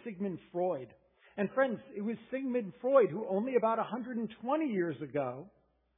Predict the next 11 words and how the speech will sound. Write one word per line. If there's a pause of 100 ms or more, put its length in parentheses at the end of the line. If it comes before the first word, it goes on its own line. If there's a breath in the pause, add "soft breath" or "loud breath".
(560)
gave
us
the
idea
of (160)
sexual
orientation, (540 soft breath)
that (140)
you
are
actually